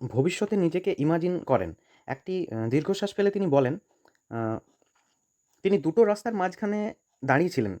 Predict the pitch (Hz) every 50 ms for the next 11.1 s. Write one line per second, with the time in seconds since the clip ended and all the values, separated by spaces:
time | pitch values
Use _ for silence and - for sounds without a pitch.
0 | _ - 127 - - 110 98 98 151 - _ _ _ _ _ _ - 131 135 143
1 | 147 - - _ _ _ _ _ _ _ _ _ - 151 - - - 226 220 214
2 | 214 - 214 196 165 156 - 175 185 180 - 208 175 156 143 127 135 117 104 101
3 | 90 90 - - - 151 147 147 - - 170 175 175 - 233 214 170 151 135 120
4 | - 95 92 87 - _ _ _ _ _ _ _ - 123 135 139 - 180 190 190
5 | - 180 160 170 196 214 214 - 151 160 240 - _ _ _ _ - 127 135 156
6 | 165 - 196 - 190 185 185 180 - 226 285 - _ - - 131 - - 143 -
7 | 190 - 143 131 127 120 110 120 117 104 98 - 104 - - 120 123 131 143 135
8 | 147 151 - 175 - 202 190 175 - - 156 151 - _ _ _ _ - 151 160
9 | - - 139 127 135 - 147 160 160 165 - - 277 - _ _ _ - 135 151
10 | 180 160 143 - 185 269 - _ _ _ _ - 147 120 113 - 107 98 - -
11 | 95